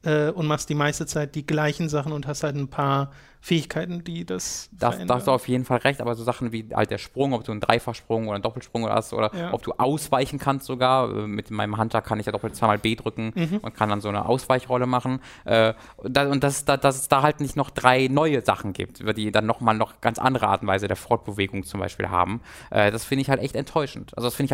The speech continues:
Speaker 2: halt wirklich mega enttäuschend. Und dass dann die Subclasses auch nicht alle oder die nicht noch mal die Subclasses verdoppelt haben, sondern eine ersetzen und zwei ü-, übernehmen je pro Klasse, ah, das,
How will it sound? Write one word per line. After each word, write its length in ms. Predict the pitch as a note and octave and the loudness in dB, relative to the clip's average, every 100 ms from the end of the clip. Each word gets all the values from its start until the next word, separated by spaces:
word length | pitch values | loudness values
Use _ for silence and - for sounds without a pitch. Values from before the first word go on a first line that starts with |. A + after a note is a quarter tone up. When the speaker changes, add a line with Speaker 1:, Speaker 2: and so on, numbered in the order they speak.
| B2 | 0
Speaker 2:
halt 120 | A#2+ | 0
wirklich 280 | D#3 D#3 D3+ | -4 -2 -2
mega 200 | D3 C3+ | -2 -2
enttäuschend. 420 | - C#3 C3 C3 - - | -2 -4 -4 -10 -14 -10
Und 100 | B2 A#2+ | -2 -2
dass 100 | - | 0
dann 160 | C#3+ | 0
die 100 | D3+ | 0
Subclasses 540 | C3+ D#3+ - C#3+ C3 - | 2 0 2 2 2 2
auch 240 | D#3+ F3+ | -2 -2
nicht 200 | F3 - | -4 0
alle 280 | A#2 A2+ A2 | -2 -2 -4
oder 300 | - A2 A2 - - | 0 2 2 -2 -6
die 100 | A#2+ | 0
nicht 160 | B2+ - | 0 0
noch 100 | B2+ | 0
mal 200 | B2 A#2+ | 2 2
die 120 | A#2 | -2
Subclasses 480 | - B2+ - A#2 A2+ | 0 2 4 0 0
verdoppelt 480 | - G2+ E3 E3 G#2+ | 0 0 2 0 4
haben, 320 | G2 F#2+ D3+ - - - | 6 6 4 -6 -16 -2
sondern 280 | B2+ A2+ - - _ | 2 2 2 -10 _
eine 360 | B2 C#3+ D3+ B2 | 4 4 4 2
ersetzen 840 | A2 G#2+ C#3 - - F#2 F#2 B2+ - _ _ | 2 4 2 0 -4 -4 -4 -4 -10 _ _
und 180 | G#2 - | -10 0
zwei 240 | - A#2 | 4 4
ü-, 20 | B2 A#2+ B2 | 4 0 -4
übernehmen 560 | G2 A#2 B2 D3 C#3 C#3 - | -2 0 2 2 2 -2 -4
je 120 | A2+ | -6
pro 200 | - - | -4 -4
Klasse, 460 | G#2 G2+ F#2 A2+ C3+ - - - - _ _ - - | -2 -2 -2 0 -2 -6 -20 -20 -20 _ _ -20 -12
ah, 480 | G2+ - C#3+ D3 C#3 - | -10 -6 0 2 2 0
das, 320 | - C3+ - | 0 -2 -4